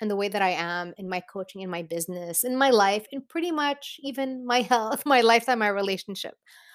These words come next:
I love simplicity. And one of my key things, one of my key gifts, if I can say, is actually creating strategies to help people, instead of going from point A to point Z, going from point A to point B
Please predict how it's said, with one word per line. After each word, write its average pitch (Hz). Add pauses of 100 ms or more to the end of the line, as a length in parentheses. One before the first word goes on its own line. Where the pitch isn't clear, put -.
(200)
I 269
love 277 (120)
simplicity. - (260)
And 240
one 294
of 330
my 285 (120)
key 294
things, 262
one 254
of 320
my 269
key 226
gifts, 311
if 240
I 196
can 196
say, 269
is - (160)
actually 233
creating 240
strategies 240 (400)
to 254
help 277
people, 269
instead 247
of 240
going 233
from 220
point 226
A 226
to 226
point 202
Z, 285
going 240
from 220
point 240
A 262
to 240 (120)
point 220 (280)
B 294